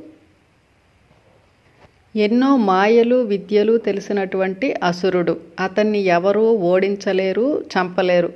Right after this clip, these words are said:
అందుకే సీతమ్మ ఆయన రాజ్యంలోకే ప్రవేశించి, ఆయనకు దగ్గరగా ఉంటూ, అతని యొక్క ప్రతి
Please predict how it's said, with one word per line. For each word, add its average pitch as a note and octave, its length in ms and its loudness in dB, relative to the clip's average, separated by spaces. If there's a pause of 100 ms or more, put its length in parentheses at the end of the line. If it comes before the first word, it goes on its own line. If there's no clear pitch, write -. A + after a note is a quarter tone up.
అందుకే G#3+ 440 0
సీతమ్మ G#3 800 -2 (2000)
ఆయన B3+ 580 2
రాజ్యంలోకే A3 800 2
ప్రవేశించి, G#3 1300 -2 (1400)
ఆయనకు A#3 640 -2
దగ్గరగా G#3+ 840 0
ఉంటూ, G#3 840 -2 (140)
అతని A3 400 -2
యొక్క A3+ 720 -2 (1500)
ప్రతి A3+ 520 0